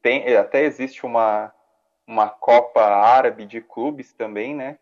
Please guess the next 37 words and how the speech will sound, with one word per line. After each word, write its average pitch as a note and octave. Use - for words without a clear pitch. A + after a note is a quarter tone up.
Que G#2
teve A2
a A2
última A2
edição A2
em A2
dezenove A2
e G2+
vinte, B2
não B2+
teve B2
Al G#2+
Ahly A2
e G#2+
Al G#2+
Hilal, A2+
então A#2+
acho A2+
que A2+
ganha A#2
peso A2+
também. G#2+
Na A#2
época, A2
a A2
final G#2+
foi A2
Raja A2
Casablanca, G#2+
ganhou A2
do G#2+
Al G#2+
Ittihad, A#2
curiosamente A2
um G#2+
time A2+
muito A2